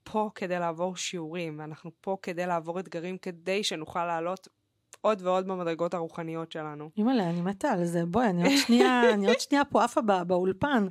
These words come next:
Speaker 2: זה, אני, אני מתה על
Speaker 1: בלי
Speaker 2: זה.
Speaker 1: להפחיד יותר מדי.
Speaker 2: אני, אני ממש אוהבת לשמוע אנשים שהם יכולים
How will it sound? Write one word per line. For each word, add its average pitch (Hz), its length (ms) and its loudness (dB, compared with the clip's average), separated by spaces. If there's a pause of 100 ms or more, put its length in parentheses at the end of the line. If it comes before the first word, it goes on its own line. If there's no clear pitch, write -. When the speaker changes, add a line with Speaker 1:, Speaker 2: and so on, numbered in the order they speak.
(420)
Speaker 2:
זה, 196 260 4
אני, 202 400 2
אני 208 320 4
מתה 285 340 4
על 220 120 4
Speaker 1:
בלי 196 140 4
Speaker 2:
זה. 208 40 6
Speaker 1:
להפחיד 196 520 0
יותר 175 420 -4
מדי. 208 80 2
Speaker 2:
אני, 208 280 4
אני 220 160 6
ממש 226 460 4
אוהבת 220 380 4
לשמוע 247 360 4
אנשים 196 560 2
שהם 202 560 2
יכולים 208 640 4